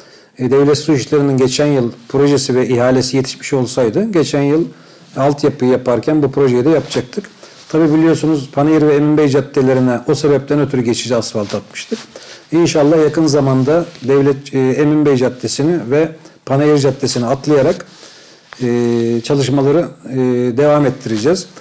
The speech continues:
Tabii bu büyük bir proje. Yaklaşık on üç kilometrelik bir boru ağı var. E, bütün bahçelerimize damla sulama sistemleri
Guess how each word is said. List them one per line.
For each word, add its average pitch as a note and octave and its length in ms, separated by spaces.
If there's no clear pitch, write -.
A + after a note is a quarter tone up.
Tabii E3 260
bu E3 140
büyük F3+ 240
bir D#3 80
proje. B2+ 460
Yaklaşık C#3+ 500
on E3+ 100
üç - 180
kilometrelik C#3+ 720
bir D3 180
boru C#3+ 220
ağı B2 280
var. D3+ 260
E, A#2+ 380
bütün D3 300
bahçelerimize C3+ 720
damla C3+ 420
sulama C#3 360
sistemleri B2 600